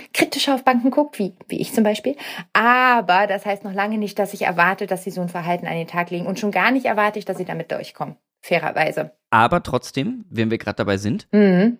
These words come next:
Speaker 2: ist das natürlich auch generell diese vernünftige Erwartungshaltung, ist ja
Speaker 1: Mhm.
Speaker 2: auch ein schwieriger Begriff.
Speaker 1: Absolut.
Speaker 2: Ne? Das ist jetzt,
Speaker 1: Ja.
Speaker 2: um da jetzt eine Analogie zum Markenrecht,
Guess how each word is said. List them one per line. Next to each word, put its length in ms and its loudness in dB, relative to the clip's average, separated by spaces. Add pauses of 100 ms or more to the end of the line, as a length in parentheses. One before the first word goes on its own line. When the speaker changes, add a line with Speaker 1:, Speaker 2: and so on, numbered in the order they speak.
Speaker 2:
ist 180 -2
das 140 0
natürlich 420 -2
auch 160 -4
generell 400 0
diese 300 -4
vernünftige 560 0
Erwartungshaltung, 1080 -2 (320)
ist 200 -2
ja 160 8
Speaker 1:
Mhm. 60 6
Speaker 2:
auch 180 2
ein 100 0
schwieriger 720 0
Begriff. 460 -4
Speaker 1:
Absolut. 440 -2
Speaker 2:
Ne? 180 2
Das 200 0
ist 180 -2
jetzt, 140 2
Speaker 1:
Ja. 360 4
Speaker 2:
um 140 4
da 80 4
jetzt 300 0
eine 260 2
Analogie 520 0
zum 200 -2
Markenrecht, 760 -4